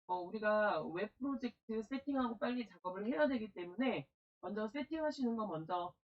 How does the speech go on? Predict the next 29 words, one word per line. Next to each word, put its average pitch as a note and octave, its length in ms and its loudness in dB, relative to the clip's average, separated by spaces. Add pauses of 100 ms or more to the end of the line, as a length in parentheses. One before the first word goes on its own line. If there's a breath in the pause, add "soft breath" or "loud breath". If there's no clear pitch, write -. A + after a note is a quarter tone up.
(160)
보여드리도록 G3+ 540 -6
할 A3+ 100 -4
겁니다. F3+ 520 -2 (320)
근데 A#3+ 160 2
이제 B3 120 2
그 A3 120 0
전에 B3 500 2 (360)
스프링은 A#3 760 2 (340)
여러분들 G#3+ 320 0
우리 F#3+ 560 -4 (280)
내부적으로 G#3+ 800 2 (340)
프론트 F4+ 300 -2
컨트롤러 E4+ 540 0
패턴이라는 A#3 680 0
걸 E3+ 140 -6
사용을 A3+ 380 0
해요. G3 400 4 (400)
자, G3+ 80 0
우리가 D#4 340 2
그동안은 B3+ 840 2 (340)
여러분들 A#3 240 2
살펴보셨던 C4 760 -2
게 F3 380 -4 (300)
뭐 - 180 -20
각각의 C4+ 440 4
이제 F#3 480 -4
서블릿들을 C4 600 0
만들어 E3 340 -4
놓고, A3+ 560 0